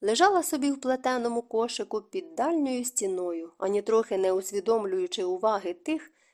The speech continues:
хто зібрався довкола і витріщився на неї. Своє невдоволення вона висловила вереском і верещала, не замовкаючи. Нарешті медсестра взяла її і віднесла разом із кошиком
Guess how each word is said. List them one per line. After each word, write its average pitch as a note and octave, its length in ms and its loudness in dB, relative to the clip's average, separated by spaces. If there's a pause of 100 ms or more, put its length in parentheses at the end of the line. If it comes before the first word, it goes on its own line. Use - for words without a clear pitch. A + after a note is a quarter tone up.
хто E4+ 200 0
зібрався C#4 500 2
довкола F#3 600 -2 (180)
і A3+ 100 -6
витріщився F3+ 720 -4
на E3 120 -4
неї. E3 420 -8 (400)
Своє A3 380 2
невдоволення C#4 720 2
вона C4 260 2
висловила A#3 560 0
вереском E3 600 -4 (300)
і G#3 160 -2
верещала, A#3 760 2
не G3 260 0
замовкаючи. F3+ 1000 -4 (420)
Нарешті D#4 380 0
медсестра G#3+ 500 0
взяла C#4 380 2
її C#4 400 0
і G#3+ 40 -6
віднесла G3+ 520 2
разом F#3+ 300 2
із F3 140 -2
кошиком F#3+ 640 -4